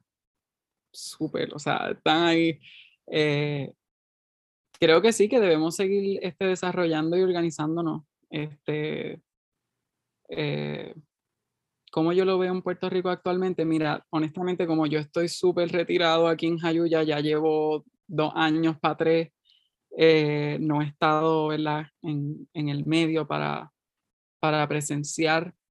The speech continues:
eh, físicamente ninguna, no muchas representaciones, ¿verdad? Ni siquiera de teatro, este, no he estado disponible para eso, pero sí, eh, por las redes sí hay muchos artistas que, que veo que están,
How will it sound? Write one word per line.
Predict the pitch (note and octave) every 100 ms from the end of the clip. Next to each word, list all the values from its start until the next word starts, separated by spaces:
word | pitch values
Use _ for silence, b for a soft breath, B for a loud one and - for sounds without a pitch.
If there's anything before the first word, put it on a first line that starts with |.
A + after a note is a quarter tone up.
| _ _ -
eh, | D3 C#3+
físicamente | D3+ D3 F3+ F3 D#3 D#3 E3 - D3+ D3+ _ _ _ _ _ _ -
ninguna, | D#3 D3 C#3+ D3 D3+ D3+ - - -
no | F3 F#3
muchas | F#3+ G3 G#3 G3
representaciones, | E3+ D#3+ D#3+ C#3+ C#3+ D3 C#3+ -
¿verdad? | - D#3 D3+ D3+
Ni | D3+
siquiera | D3 C#3+ D3 D3+
de | D3+
teatro, | D3+ D3 D#3 D#3+ D#3 - D#3 D3+ D3 D3+ D3+ _ _ _
este, | E3 D3 D3
no | C#3 C3+
he |
estado | D3 D#3 D3+
disponible | D3+ D3+ - D#3 D3+ D3+
para | D#3 D#3+
eso, | G3+ G3 E3+ - _ b b b b -
pero | D#3 D3+
sí, | D3 E3+ F3+ E3+ -
eh, | E3+ D3
por | C#3+ D3
las | C#3+ D3
redes | D#3 D#3 D#3+ D3+
sí | D#3 D3+
hay | D3
muchos | C#3+ C#3+ -
artistas | - D3 D3 - D3
que, | - D3 C#3 C3+ - -
que | D3
veo | C#3+ C#3+ D3
que | D3
están, | D3 - C#3 D3 D3